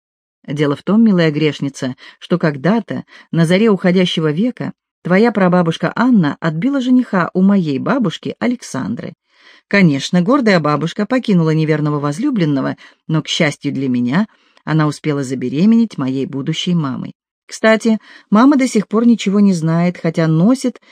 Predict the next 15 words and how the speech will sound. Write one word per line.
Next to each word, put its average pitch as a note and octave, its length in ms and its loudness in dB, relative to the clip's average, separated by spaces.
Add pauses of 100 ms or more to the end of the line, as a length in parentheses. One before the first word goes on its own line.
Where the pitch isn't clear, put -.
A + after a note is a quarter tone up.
(220)
тоже A3 400 2
отчество D#3 640 -2
Дмитриевна, D3 760 -2 (220)
Раиса F3+ 460 0
Дмитриевна. D3 600 -6 (540)
И D3 100 -2
эту D3 180 0
страшную C3+ 520 -4
тайну E3+ 460 0 (280)
мне E3+ 200 4
открыла E3+ 300 0
единственная E3 720 2
свидетельница D3+ 640 -2
всей C#3+ 260 -4
истории, F3 580 0